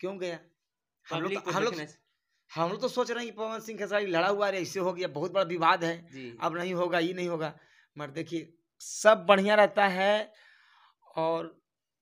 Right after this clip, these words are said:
Speaker 1: मगर बदलाव हम लोग रहते हैं।
Speaker 2: जी, जी, हाँ, एक कहना
Speaker 1: बात
Speaker 2: सही है।
Speaker 1: समझे?
Speaker 2: एक सवाल और कहेंगे कि कहीं पर देखे थे कि सब मगही के कलाकार आप लोग गेल थे और साथ में सोनम यादव भी प्रोग्राम में थे, लेकिन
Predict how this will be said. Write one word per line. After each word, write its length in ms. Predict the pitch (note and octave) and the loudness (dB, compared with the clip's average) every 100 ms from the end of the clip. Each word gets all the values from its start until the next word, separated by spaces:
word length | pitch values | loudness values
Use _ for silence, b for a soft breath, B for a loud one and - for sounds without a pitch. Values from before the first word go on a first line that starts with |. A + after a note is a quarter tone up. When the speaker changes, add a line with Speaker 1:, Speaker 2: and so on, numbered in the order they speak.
| _ _ | _ _
Speaker 1:
मगर 220 | D#3+ E3+ | -18 -16
बदलाव 340 | D#3+ D3 D#3 E3 | -14 -8 -8 -8
हम 120 | C3+ | -12
लोग 200 | C#3+ C3 | -16 -16
रहते 300 | A#2+ - - | -18 -18 -20
हैं। 220 | G#2+ A2 | -18 -18
Speaker 2:
जी, 120 | C3+ C3+ | -16 -14
जी, 140 | C3 | -14
हाँ, 180 | C3 F#3+ | -8 -6
एक 180 | A3+ G#3+ | -6 -4
कहना 240 | F#3 F#3 | -4 -4
Speaker 1:
बात 220 | E3+ F3 | 0 0
Speaker 2:
सही 80 | F3+ | 2
है। 80 | E3+ | -2
Speaker 1:
समझे? 520 | D3 C#3+ - - F3+ | -2 -10 -18 -10 -2
Speaker 2:
एक 100 | G3+ | 0
सवाल 320 | - G3+ F3+ | 4 4 6
और 80 | F#3 | 6
कहेंगे 380 | F3 D3+ D3+ F3 | 2 -2 -2 -6
कि 180 | F3 F#3 - | -8 -14 0
कहीं 200 | F3+ F#3 | 0 2
पर 160 | F#3 D#3 | -4 -2
देखे 320 | E3 E3 F#3 | -4 -4 -6
थे 140 | F#3 | -4
कि 120 | E3 | -6
सब 220 | F3 F3+ E3+ | 2 4 4
मगही 360 | D#3 D3+ D#3+ | 0 -4 -4
के 100 | D#3 C#3+ | -8 -2
कलाकार 460 | D#3 D3 D3 C#3+ - | 0 2 6 4 4
आप 200 | C#3+ C#3+ | 0 0
लोग 160 | D3+ C3+ | -4 -4
गेल 260 | A#2+ C3 C3+ D3 | -6 -6 -6 -8
थे 140 | E3 b b b b | -12 b b b b
और 100 | E3+ | 4
साथ 260 | G#3+ G#3 | 10 8
में 80 | A#3 | 8
सोनम 340 | A3+ A3+ A#3+ A3+ | 0 4 4 8
यादव 240 | G#3 G3+ | 8 8
भी 140 | G#3 A3 | 4 2
प्रोग्राम 440 | F#3+ F#3 E3 D3+ | 2 6 8 6
में 160 | C#3+ C#3 | 4 -4
थे, 160 | A#2 A#2+ | -8 -8
लेकिन 280 | D#3+ G#3 | -6 -6